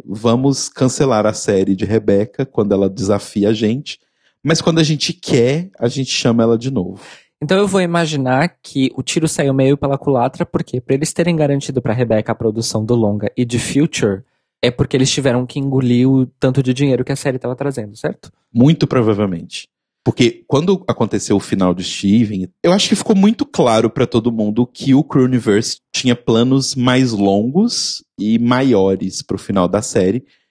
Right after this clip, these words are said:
Speaker 1: que claramente não puderam ser executados. E o público reclamou não só do Crew Universe, mas com a Cartoon Network, que é efetivamente quem dá o dinheiro.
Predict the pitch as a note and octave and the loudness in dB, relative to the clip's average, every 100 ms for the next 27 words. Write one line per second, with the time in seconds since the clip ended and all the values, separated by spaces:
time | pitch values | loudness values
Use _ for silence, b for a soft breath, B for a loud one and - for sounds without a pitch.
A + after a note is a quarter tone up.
0 | _ - G3+ - A#2+ A2+ C3 A#2+ A#2 C3 | _ -8 -6 0 2 2 2 0 0 -2
1 | B2 C#3+ B2 A#2+ A#2+ A#2+ A2+ A#2 - - | 0 2 2 0 0 0 0 -2 -6 -8
2 | B2 F2+ - - - - _ _ - C3+ | -6 -6 -8 -8 -8 -10 _ _ -2 4
3 | A2+ - B2 G#2+ A2+ C3+ A#2+ B2 D3+ D3 | 4 4 2 4 2 2 -2 0 -2 2
4 | A#2 A#2+ B2 A2 - - F#2 A#2+ _ _ | 2 2 0 0 -4 0 0 -2 _ _
5 | F#2+ - F#2 A2+ C3 C#3 - D#3 D#3+ - | -4 0 2 2 2 0 0 -2 -2 0
6 | D3 C#3 D#3 C#3+ C#3 C3+ F#3 A2+ - _ | -2 0 -4 -4 -4 -2 0 0 -2 _
7 | _ _ - C#3 A2+ G#2 - G#2 G2 - | _ _ -2 0 2 0 0 0 0 0
8 | A2 G#2 A#2+ B2 E2 | 2 2 2 -2 -4